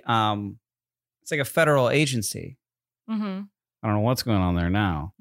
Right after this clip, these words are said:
Speaker 1: But it
Speaker 2: Yeah.
Speaker 1: used to be a federal agency. So, like, when, like, during Prohibition and stuff like that, federal, um,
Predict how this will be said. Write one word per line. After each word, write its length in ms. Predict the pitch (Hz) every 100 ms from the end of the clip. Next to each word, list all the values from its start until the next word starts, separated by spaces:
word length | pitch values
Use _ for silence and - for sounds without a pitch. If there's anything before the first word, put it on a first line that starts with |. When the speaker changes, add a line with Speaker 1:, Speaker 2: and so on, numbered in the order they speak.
| -
Speaker 1:
But 100 | 175
it 40 |
Speaker 2:
Yeah. 60 | 190
Speaker 1:
used 100 | 151
to 40 | 175
be 40 |
a 20 |
federal 240 | 147 143 127
agency. 360 | 135 147 -
So, 140 | 101 127
like, 160 | 117
when, 140 | 139 135
like, 280 | 135 117 - _ _ _ _ _ -
during 200 | 165 151
Prohibition 640 | - 151 139 143 151 147
and 80 | 120
stuff 200 | 131 123
like 160 | 113
that, 300 | 113 107 - -
federal, 560 | 127 123 120 110 113 -
um, 360 | 123 107 107